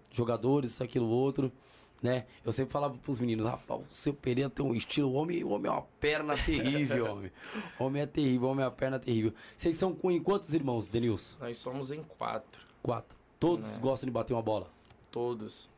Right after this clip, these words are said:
Speaker 2: todos. Só o mais velho, que inclusive nós entramos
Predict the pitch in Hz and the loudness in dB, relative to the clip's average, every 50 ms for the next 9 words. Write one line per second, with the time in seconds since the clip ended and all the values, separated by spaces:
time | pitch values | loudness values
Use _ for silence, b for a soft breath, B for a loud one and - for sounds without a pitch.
0 | - - 117 113 110 110 107 104 - 127 123 135 151 156 160 156 139 131 131 135 | -14 -10 -8 -8 -6 -8 -8 -6 -4 -4 -2 -2 -2 -2 -2 -4 -2 -2 0 0
1 | 139 151 151 170 170 165 - - - 117 110 110 107 107 107 - 117 117 107 107 | 0 0 -2 -6 -8 -10 -14 -14 -12 -10 -10 -8 -8 -10 -10 -8 -8 -10 -8 -8
2 | 117 117 110 113 110 113 117 117 120 113 110 120 120 120 120 117 117 113 - - | -10 -10 -8 -8 -6 -6 -6 -6 -6 -8 -8 -8 -10 -10 -10 -10 -12 -14 -16 -18